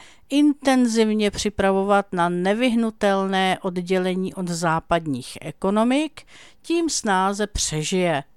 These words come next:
přechodné období. Jen si přečtěte, co a jak říkají republikáni v U S A o Číně. "Biden donutil Rusko a Čínu, aby se spojili. Pak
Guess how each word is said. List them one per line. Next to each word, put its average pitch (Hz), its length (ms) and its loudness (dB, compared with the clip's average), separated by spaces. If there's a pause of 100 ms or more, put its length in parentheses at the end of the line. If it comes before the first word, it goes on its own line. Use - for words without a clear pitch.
přechodné 220 920 -2 (100)
období. 160 680 -4 (440)
Jen 262 220 0
si 208 160 -6
přečtěte, 220 880 -2 (300)
co 269 360 -2
a 165 100 -4
jak 208 360 -2
říkají 208 580 -2
republikáni 180 840 -4
v - 140 -14
U 254 240 -4
S - 320 -6
A 190 420 4
o 160 260 -2
Číně. 180 760 -4 (460)
"Biden 277 640 2
donutil 214 540 0
Rusko 208 420 -2
a 170 80 -4
Čínu, 240 600 -2
aby 185 260 -2
se 165 360 0
spojili. 196 800 2 (380)
Pak 277 180 4